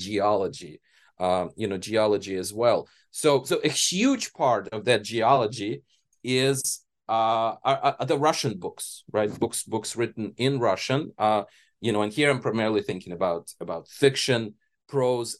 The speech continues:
as well as, uh, as well as poetry, and, uh, and, and, and, and, and, you know, books of various, various genres, uh, some that dealt, uh, with history, and very, very, very few that actually dealt with the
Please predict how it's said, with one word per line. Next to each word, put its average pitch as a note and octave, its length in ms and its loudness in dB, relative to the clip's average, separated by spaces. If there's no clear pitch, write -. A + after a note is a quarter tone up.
as A#2+ 300 2
well G#2 260 0
as, - 240 -6
uh, F#2 320 2
as G2 180 -2
well G2 180 0
as F#2 120 -4
poetry, C#3+ 680 -2
and, B2 400 2
uh, A2+ 440 2
and, B2+ 300 0
and, B2+ 260 2
and, A#2+ 180 -4
and, A#2+ 320 -4
and, A#2 160 -4
you B2+ 120 4
know, A2 80 2
books C3 360 4
of B2+ 80 0
various, A#2+ 560 0
various A2 460 0
genres, G#2+ 680 0
uh, F#2+ 640 2
some G2 340 0
that F#2 220 -4
dealt, F#2 420 -2
uh, F2 360 2
with G#2 220 -4
history, E3 320 2
and C#3 100 2
very, A3+ 360 -2
very, F#3 260 4
very C#3 180 2
few C#3 600 -2
that A#2+ 100 2
actually C#3 440 0
dealt A#2+ 580 -2
with G#2+ 360 -4
the G2 280 0